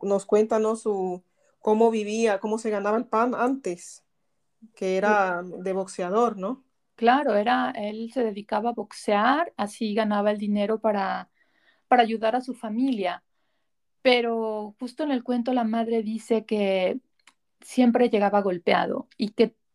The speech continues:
Speaker 2: todo lo que, toda la comida que ella comía le sabía a los golpes de su hijo, ¿no? Lo cual habla del dolor de, de esta madre, ¿no?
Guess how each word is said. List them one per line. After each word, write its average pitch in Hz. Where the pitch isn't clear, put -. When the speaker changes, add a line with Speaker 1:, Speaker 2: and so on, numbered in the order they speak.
Speaker 2:
todo 254
lo 247
que, 208
toda 262
la 240
comida 202
que 196
ella 180
comía 226
le 196
sabía 208
a 202
los 196
golpes 208
de 175
su 180
hijo, 190
¿no? 208
Lo 220
cual 208
habla 208
del 196
dolor 196
de, 208
de 185
esta -
madre, 196
¿no? 185